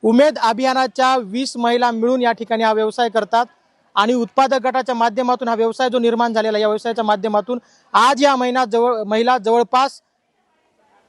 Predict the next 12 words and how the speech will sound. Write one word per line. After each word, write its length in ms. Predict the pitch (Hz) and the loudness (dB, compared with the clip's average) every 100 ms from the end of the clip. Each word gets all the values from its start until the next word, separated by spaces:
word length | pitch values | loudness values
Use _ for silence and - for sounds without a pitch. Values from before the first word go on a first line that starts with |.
| _ | _
एकंदरीत 580 | 208 285 277 269 285 254 | 2 2 4 4 2 2
वर्षातून 760 | 233 233 247 269 - 285 285 269 - | 0 0 0 -2 0 -4 -4 -6 -10
वीस 420 | 196 180 277 277 | -10 0 0 0
ते 180 | - 277 | 0 0
पंचवीस 520 | - 254 247 277 277 202 | 2 -4 -4 -6 -6 0
लाख 240 | 208 262 247 | 2 2 0
रुपयाचं 460 | 247 233 247 233 | -2 0 0 -2
उत्पन्न 360 | 233 - 247 240 | -6 -4 -2 0
या 80 | 240 | 0
ठिकाणी 340 | 233 226 220 | -2 -4 -2
घेत 220 | 202 202 | -2 0
आहेत. 120 | 214 | -2